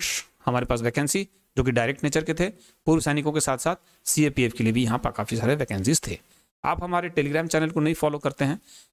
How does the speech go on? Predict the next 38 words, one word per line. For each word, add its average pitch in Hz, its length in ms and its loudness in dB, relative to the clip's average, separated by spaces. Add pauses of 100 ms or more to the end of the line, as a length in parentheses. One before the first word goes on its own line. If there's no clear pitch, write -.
(140)
तो 135 60 2
आप 135 120 0
उसको 147 160 -4
फॉलो 139 240 0
कर 147 120 -2
सकते 139 260 -2
हैं। 156 60 2
आप 143 160 -2
फॉलो 139 240 0
करेंगे 151 240 0
तो 151 220 -2
आपको 135 200 -2
खुद 165 260 0 (520)
अनुभव 143 260 4
हो 151 120 2
जाएगा 139 240 0
या 139 180 0
एहसास 135 340 0
हो 139 80 0
जाएगा 123 220 2
कि 123 120 0
इसमें 143 260 0 (380)
क्या 151 140 2
आपको 139 200 -6
वेलफेयर 127 340 0
अपडेट्स 131 480 -2
या 127 200 0 (360)
जॉब 143 220 2
अपडेट्स, 131 480 -2
बाकी 113 240 0
न्यूज़ 127 300 4
अपडेट्स 123 300 -2
क्या 107 120 -6
क्या 117 160 -2
आपको 190 260 -4 (120)
मिलते 131 200 2
रहते - 220 -8
हैं। - 100 -20